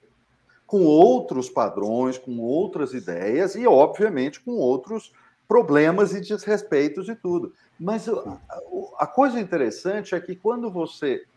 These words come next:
lê um mundo tão distante daquele onde você tá, você começa a entender que algumas coisas que onde você tá, eh, talvez sejam questionáveis. Talvez você deva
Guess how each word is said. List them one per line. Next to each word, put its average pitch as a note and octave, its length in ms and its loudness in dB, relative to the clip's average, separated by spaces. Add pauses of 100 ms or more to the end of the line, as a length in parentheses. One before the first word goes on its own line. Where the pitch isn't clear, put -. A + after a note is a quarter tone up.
(140)
lê D3 640 2 (220)
um F#3 160 -2
mundo E3+ 560 -4 (180)
tão B3 760 0 (160)
distante C3+ 800 -8
daquele E2 480 -8
onde D#2 160 -20
você - 200 -20
tá, G2+ 320 -6 (280)
você D3 280 -8
começa A#2+ 600 -6
a F2+ 60 -6
entender F2+ 600 -6
que - 260 -10
algumas C#3+ 720 -4
coisas G2+ 480 -6
que - 320 -16
onde F3+ 420 4
você G2+ 320 -8
tá, B2+ 400 -4 (340)
eh, A#2 160 -8 (120)
talvez C3+ 560 -6
sejam B2 280 -8
questionáveis. A#2+ 1000 -12 (280)
Talvez F2 460 -8
você F#2 260 -12
deva F#2 680 -8